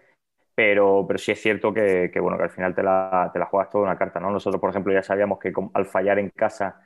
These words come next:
en, en la primera vuelta contra ellos, pues, pues bueno, nuestra fecha en el calendario era el,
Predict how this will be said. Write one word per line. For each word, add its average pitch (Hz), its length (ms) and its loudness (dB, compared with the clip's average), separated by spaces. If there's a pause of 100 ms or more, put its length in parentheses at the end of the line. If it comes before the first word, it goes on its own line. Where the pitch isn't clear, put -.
(180)
en, 98 540 0
en 101 100 2
la 98 100 2
primera 98 260 0
vuelta 101 280 0
contra 104 320 2
ellos, 110 320 0 (280)
pues, 92 560 4
pues 90 100 0
bueno, 95 220 2
nuestra 90 380 -2
fecha 104 280 -2
en 101 60 0
el 95 80 -2
calendario 98 520 2
era 101 420 4
el, 92 540 2